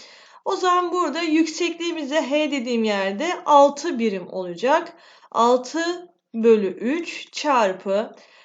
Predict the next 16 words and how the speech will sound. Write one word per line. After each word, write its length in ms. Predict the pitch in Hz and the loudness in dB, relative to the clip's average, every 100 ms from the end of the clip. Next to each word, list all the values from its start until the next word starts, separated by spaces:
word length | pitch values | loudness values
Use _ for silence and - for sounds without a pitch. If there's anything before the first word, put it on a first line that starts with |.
| _ _ | _ _
altının 600 | 285 302 302 302 320 320 | 4 6 6 2 -6 -4
karesi 500 | 320 311 262 254 254 | -2 0 0 -2 -6
artı 540 | - 226 214 214 214 | -2 0 0 -2 -2
dördün 480 | 214 247 247 254 269 | 6 6 6 2 -4
karesi 680 | 277 262 220 190 190 - - - | -4 -2 -2 -2 -6 -10 -10 0
artı 500 | 277 269 208 190 302 | 4 4 4 -2 -4
altı 420 | - 240 247 277 | 2 2 2 -4
çarpı 500 | 311 269 208 202 180 | -6 -2 -2 -2 -2
dörtten 600 | 220 254 247 240 208 180 | 2 2 2 -2 -2 -2
de 280 | 180 208 285 - _ _ _ | -2 -2 -4 -18 _ _ _
iki 440 | 269 262 - 359 359 | -8 -6 -4 -4 -4
pi 380 | - 262 202 190 | -6 -4 -4 -6
çarpı 760 | - 285 262 247 247 202 196 - | -4 0 2 0 -2 -6 -6 -6
otuz 360 | 220 - 226 | -8 -8 -4
altı 420 | 233 233 240 269 | -2 0 -2 -4
artı 460 | - 196 180 180 - | -6 -4 -6 -10 -16